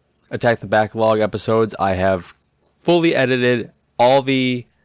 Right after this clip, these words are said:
episodes that I've recorded. So that's through episode twenty-six. I have to record Life is Strange Before the Storm, which is episode twenty-seven, of course. And I, I played through the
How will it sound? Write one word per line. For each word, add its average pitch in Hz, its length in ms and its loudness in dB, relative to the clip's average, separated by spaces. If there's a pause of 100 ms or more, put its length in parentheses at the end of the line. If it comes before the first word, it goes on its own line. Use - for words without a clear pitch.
(600)
episodes 117 460 0
that 110 80 0
I've 107 120 0
recorded. 98 640 -2 (760)
So - 120 -10
that's 104 560 -2
through 120 320 0
episode 113 360 -2
twenty-six. - 760 -4 (640)
I 101 100 -6
have 107 200 0
to 117 80 -8
record 110 640 2
Life 104 260 -2
is 104 80 -14
Strange 104 260 -4
Before 101 280 -4
the 101 100 -4
Storm, 107 720 -4 (500)
which 87 280 -8
is 87 180 -6
episode 85 320 -8
twenty-seven, 95 520 -8
of 127 100 -18
course. 135 500 -4 (680)
And 104 200 -4
I, 101 220 0
I 98 140 -2
played 107 580 -2
through 107 480 -2
the 98 640 -6